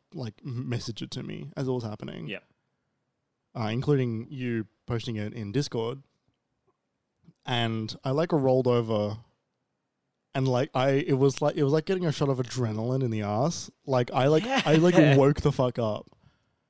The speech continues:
Speaker 1: And, like, it was such, like, a, I can't believe it. I, I just, I, this, this is, like, this is, uh, like, a, a history-changing moment for the entire industry,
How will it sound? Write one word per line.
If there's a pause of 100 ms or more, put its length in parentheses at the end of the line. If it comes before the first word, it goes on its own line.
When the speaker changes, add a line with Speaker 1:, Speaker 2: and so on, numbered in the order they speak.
(680)
Speaker 1:
And,
like,
it
was
such,
like,
a, (1600)
I
can't
believe
it. (100)
I, (160)
I
just,
I, (180)
this, (100)
this
is,
like, (500)
this
is, (320)
uh,
like,
a, (140)
a
history-changing
moment
for
the
entire
industry,